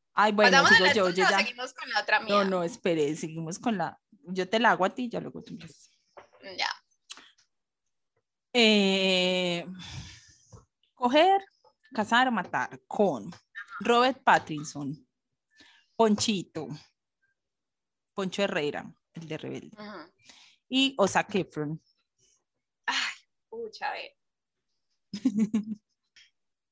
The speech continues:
Speaker 2: Me caso con Poncho.
Speaker 1: Ok.
Speaker 2: Me cojo a Zac Efron.
Speaker 1: Ok.
Speaker 2: Y mato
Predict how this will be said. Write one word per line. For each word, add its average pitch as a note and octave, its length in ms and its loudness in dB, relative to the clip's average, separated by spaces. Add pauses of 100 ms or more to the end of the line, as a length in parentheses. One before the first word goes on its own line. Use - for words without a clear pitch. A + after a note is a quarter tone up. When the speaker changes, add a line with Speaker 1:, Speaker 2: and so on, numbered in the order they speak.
(240)
Speaker 2:
Me A#3+ 160 6
caso B3+ 320 6
con B3 240 2
Poncho. E4+ 600 0 (1600)
Speaker 1:
Ok. - 220 -14 (2000)
Speaker 2:
Me G3+ 140 -2
cojo G3+ 240 0
a G3+ 60 2
Zac A3+ 180 2
Efron. E4+ 500 2 (1080)
Speaker 1:
Ok. - 240 -12
Speaker 2:
Y E3 560 -2
mato - 420 -8